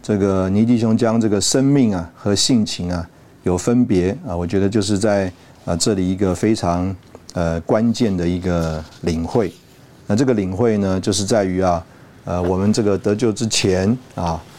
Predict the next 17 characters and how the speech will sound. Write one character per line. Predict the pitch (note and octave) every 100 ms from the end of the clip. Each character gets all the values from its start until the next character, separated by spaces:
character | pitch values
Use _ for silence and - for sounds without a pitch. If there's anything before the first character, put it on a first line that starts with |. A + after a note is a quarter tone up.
| - -
这 | - F2+
个， | F#2 F2 F2 F2 - - - -
呃， | F#2 F2+
有 | A#2 E3
可 | A2+
能 | F#2+ F2+ A2+ -
啊， | F#2+ E2+
我 | E2+
们 | F#2 G#2+
虽 | - A#2
然 | G#2+
魂 | - G2+ A2+ B2
也 | G2+ E2+
是 | - G#2 F#2
有 | E2+ F2+
这 | F#2+
个 | F2+ E2+